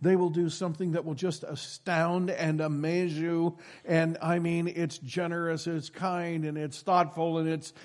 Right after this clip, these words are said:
sacrificial, and it's helpful, and it's good, and it's wonderful. And you have this fleeting thought on the inside where you say,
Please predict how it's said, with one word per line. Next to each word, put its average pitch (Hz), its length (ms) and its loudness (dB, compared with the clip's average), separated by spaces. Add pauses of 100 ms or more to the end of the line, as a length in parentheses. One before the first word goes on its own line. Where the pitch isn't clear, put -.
(140)
sacrificial, 196 1000 2
and 185 100 2
it's 175 160 -4
helpful, 185 640 4
and 170 100 0
it's 165 180 -2
good, 160 540 -2 (240)
and 196 140 6
it's 185 180 2
wonderful. 175 840 2 (280)
And 165 160 2
you 175 100 6
have 170 220 2
this 170 180 2
fleeting 165 480 0
thought 160 400 0
on 156 160 0
the 147 120 -4
inside 143 960 -4 (520)
where 147 220 -2
you 139 180 0
say, 123 460 -4